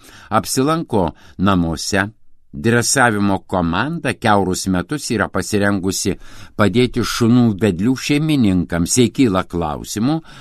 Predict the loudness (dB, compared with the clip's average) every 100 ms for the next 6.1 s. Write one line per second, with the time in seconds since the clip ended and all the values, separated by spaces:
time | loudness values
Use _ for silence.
0 | -12 -2 0 2 0 0 0 2 0 0
1 | 0 0 0 0 2 2 2 0 -2 -2
2 | -2 -4 -4 -4 -4 -2 -4 -6 -4 -4
3 | -4 -8 -20 -6 -2 0 -2 -2 -4 -2
4 | 0 0 -2 -6 -6 -6 -6 0 2 4
5 | 2 0 -2 -6 -4 -2 -2 -4 -12 -16
6 | -20